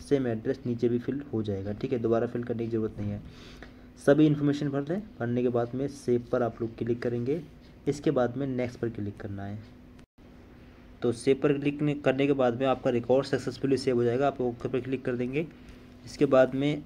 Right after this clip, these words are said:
आपको जाना है next वाले इस button पर, इस पर आप लोग click करेंगे। फिर इसके बाद में अगला step आपके सामने open हो जाएगा। अगला step है,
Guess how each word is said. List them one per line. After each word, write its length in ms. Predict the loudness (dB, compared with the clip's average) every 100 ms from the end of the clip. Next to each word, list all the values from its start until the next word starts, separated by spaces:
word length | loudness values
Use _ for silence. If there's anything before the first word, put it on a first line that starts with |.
| -2
आपको 300 | -2 2 0
जाना 300 | 2 0 -2
है 180 | -2 -2
next 500 | 0 0 0 -2 -2
वाले 260 | 0 0
इस 300 | 0 0 -2
button 240 | -4 -2 -4
पर, 200 | -6 -8
इस 140 | -6
पर 100 | 2
आप 200 | 2 2
लोग 160 | -4 -4
click 240 | -2 -2
करेंगे। 420 | -2 -6 -6 -8 -10 -16 -20 -20 -20 -20 -20 -20 -20 -20 -20 -20 -20 -20 -20 -20 -20 -20 0
फिर 100 | 4
इसके 240 | 4 4 4
बाद 260 | 6 4
में 260 | 2 -2 -2 -8 -20 -20 -20 -20 -20 -20 -20 -20 -20 -20 -20 -20 -10 2
अगला 300 | 6 8 6
step 260 | 4 4
आपके 240 | 4 2 -2
सामने 320 | -2 -2 -2
open 340 | -2 0 0
हो 180 | -2 0
जाएगा। 440 | 0 0 0 -4 -6 -16 -20 -10 0
अगला 280 | 6 6 6
step 360 | 4 4 4
है, 280 | 4 2